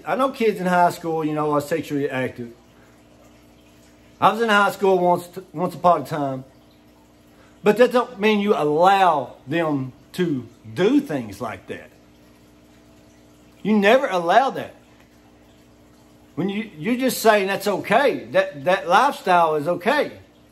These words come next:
It's okay, you know, for a grown man to, you know, get a lap dance by a child. That's what you're saying. Why would you think that's okay?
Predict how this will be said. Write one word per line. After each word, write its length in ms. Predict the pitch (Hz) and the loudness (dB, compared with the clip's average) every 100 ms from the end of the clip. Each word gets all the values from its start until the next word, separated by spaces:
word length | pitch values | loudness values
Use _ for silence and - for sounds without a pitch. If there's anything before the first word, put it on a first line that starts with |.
| _ _ - | _ _ -8
It's 160 | 147 175 | -6 -2
okay, 480 | 208 - 233 285 294 | -2 0 2 2 -2
you 100 | 175 | 0
know, 240 | 175 214 | 2 2
for 240 | 196 165 | 0 -2
a 180 | 151 135 | -2 -4
grown 420 | 127 175 180 160 | 0 2 2 2
man 300 | 160 175 160 143 | 0 -2 -2 -4
to, 160 | 131 | -4
you 140 | 131 147 | -2 -2
know, 240 | 156 - - - _ _ _ _ _ 156 | -2 -4 -14 -20 _ _ _ _ _ -2
get 160 | 190 | 2
a 40 | 170 | 4
lap 360 | 185 196 190 | 4 2 0
dance 200 | 175 165 | 0 0
by 220 | - 170 | 0 0
a 60 | 151 | 0
child. 420 | - 202 143 110 107 _ _ _ _ - - _ - | -2 -2 -2 -4 -12 _ _ _ _ -20 -20 _ -8
That's 120 | - | 0
what 160 | 226 226 | 0 2
you're 120 | 202 | -2
saying. 520 | - 269 294 139 98 - _ _ _ _ _ _ _ _ _ _ _ _ _ _ _ _ _ _ _ _ _ _ _ - | 2 2 2 -4 -8 -18 _ _ _ _ _ _ _ _ _ _ _ _ _ _ _ _ _ _ _ _ _ _ _ 2
Why 240 | 196 302 | 4 4
would 160 | 262 180 | 0 -6
you 80 | |
think 300 | 202 233 277 | -2 0 2
that's 180 | 262 214 | 0 0
okay? 500 | 175 - 214 294 - | -4 -2 -4 -4 -6